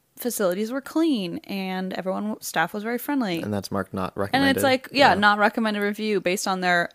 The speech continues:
Speaker 1: algorithm.
Speaker 2: Yeah.
Speaker 1: Maybe Yelp.
Speaker 2: Allegedly.
Speaker 1: Maybe Yelp needed an excuse not to go to the gym, too.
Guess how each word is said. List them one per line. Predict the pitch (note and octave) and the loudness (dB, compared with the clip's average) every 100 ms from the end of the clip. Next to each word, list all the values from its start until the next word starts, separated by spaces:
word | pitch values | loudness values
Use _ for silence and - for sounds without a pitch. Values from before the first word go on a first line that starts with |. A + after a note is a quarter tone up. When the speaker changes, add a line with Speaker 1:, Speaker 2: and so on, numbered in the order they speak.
| - | -4
Speaker 1:
algorithm. | G3 G3+ G3+ F3 E3 F3 - - - - _ - - _ _ _ _ - | -2 -2 -2 -2 -2 -6 -6 -6 -8 -12 _ -20 -20 _ _ _ _ -10
Speaker 2:
Yeah. | A2 F2 G#1+ A1+ - _ _ _ _ _ _ - | -4 -2 -2 -6 -14 _ _ _ _ _ _ -6
Speaker 1:
Maybe | G3 G3+ | -2 0
Yelp. | F3 C#3+ | 6 8
Speaker 2:
Allegedly. | A#2 A2 G2+ - A#1 A2 A#2 | 8 6 2 -6 -6 -6 -8
Speaker 1:
Maybe | A#3+ B3+ | -4 2
Yelp | G3+ F#3 | 4 4
needed | F3+ D#3+ D3+ | 0 0 -2
an | D#3 | -4
excuse | D#3+ - - F#3 | -6 -8 -8 -6
not | - - | -6 -6
to | F#3 | -8
go | |
to | F#3 G#2+ | -8 -8
the | - | -8
gym, | - | -10
too. | - | -8